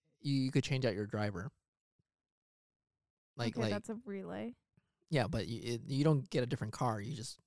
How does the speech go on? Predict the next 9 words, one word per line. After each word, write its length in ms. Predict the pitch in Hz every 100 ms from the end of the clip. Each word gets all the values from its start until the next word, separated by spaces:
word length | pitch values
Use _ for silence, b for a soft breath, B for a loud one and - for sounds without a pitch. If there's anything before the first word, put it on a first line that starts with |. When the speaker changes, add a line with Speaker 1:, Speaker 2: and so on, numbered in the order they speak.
| _
Speaker 1:
you 120 | 120
just 180 | 117 113 _ _ _ -
Speaker 2:
But 160 | -
isn't 300 | 269 285 320
the 80 | 302
twenty-four 440 | 277 294 294 285 254
Hour 220 | 240 240
of 80 | 220
Lemon, 760 | 214 233 247 285 269 208 226